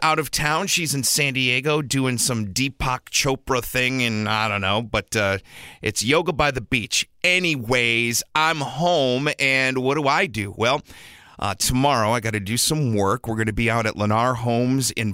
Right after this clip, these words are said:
Buckeye, uh, right off the I ten and Verrado Way, McDowell, up in the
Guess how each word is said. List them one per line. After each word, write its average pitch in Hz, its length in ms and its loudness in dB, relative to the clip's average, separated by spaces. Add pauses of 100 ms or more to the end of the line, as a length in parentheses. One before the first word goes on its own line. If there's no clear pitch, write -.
Buckeye, 127 580 0 (340)
uh, 95 240 -4
right 143 200 2
off 233 160 0
the 175 180 -2
I 151 320 0
ten 147 320 0
and 131 120 -2
Verrado 117 560 0
Way, 117 280 0
McDowell, 117 640 -2
up 117 160 -2
in 123 180 0
the 123 200 0